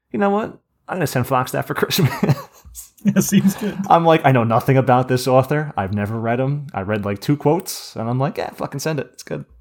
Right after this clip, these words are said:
Speaker 2: Yeah, and at the same time, he's challenging me not to be illiterate, so.
Speaker 1: Yeah,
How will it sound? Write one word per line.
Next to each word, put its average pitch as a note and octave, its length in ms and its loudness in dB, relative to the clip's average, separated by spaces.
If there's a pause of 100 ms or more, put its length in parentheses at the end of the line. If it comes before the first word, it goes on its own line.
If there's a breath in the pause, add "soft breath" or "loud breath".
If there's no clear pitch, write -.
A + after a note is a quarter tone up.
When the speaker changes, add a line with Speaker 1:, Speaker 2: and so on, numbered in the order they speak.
(600 soft breath)
Speaker 2:
Yeah, C#3+ 180 -4
and G#2+ 160 0
at A2+ 140 2
the A2 80 -4
same B2 200 0
time, A#2+ 240 0
he's A2 140 -4
challenging G#2+ 420 2
me A2 140 6
not G2+ 160 -4
to - 100 -12
be G2 80 -2
illiterate, A2 440 -6
so. F#2 260 -8 (220)
Speaker 1:
Yeah, C#3 280 -2